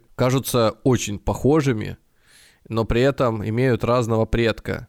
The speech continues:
но достигли примерно одних и тех же. Ну, это своего рода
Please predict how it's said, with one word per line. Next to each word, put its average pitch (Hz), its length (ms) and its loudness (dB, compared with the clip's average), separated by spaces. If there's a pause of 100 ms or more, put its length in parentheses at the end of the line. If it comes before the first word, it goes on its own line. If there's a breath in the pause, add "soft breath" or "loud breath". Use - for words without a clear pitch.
(120)
но 113 400 0
достигли 117 540 0
примерно 123 500 0
одних 110 360 -4
и 113 40 -6
тех 117 280 0
же. 101 260 -6
Ну, 127 120 -4
это 160 180 -2
своего 143 260 0
рода 147 280 0